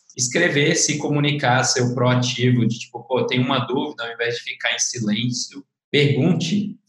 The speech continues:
faça essa pergunta, comunique, teve progresso no trabalho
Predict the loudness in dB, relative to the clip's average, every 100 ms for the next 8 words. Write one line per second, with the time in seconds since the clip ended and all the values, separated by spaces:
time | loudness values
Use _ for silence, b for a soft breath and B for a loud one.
0 | -4 -2 0 -2 -2 -2 0 0 4 4
1 | 4 0 -4 -12 _ 0 4 4 4 4
2 | 2 2 0 -2 -4 -2 0 0 0 -4
3 | -8 -10 -8 -2 0 0 -4